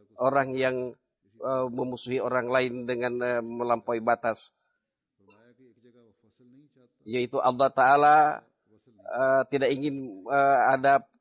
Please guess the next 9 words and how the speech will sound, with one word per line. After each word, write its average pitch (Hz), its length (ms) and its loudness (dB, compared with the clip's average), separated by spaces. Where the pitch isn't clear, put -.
eh, 131 520 0
perpisahan 139 800 0
dan 127 80 -4
juga 147 240 -4
tidak 135 320 -6
ingin 147 180 -8
juga 143 240 -4
ada 131 220 0
pertemuan. 123 800 -6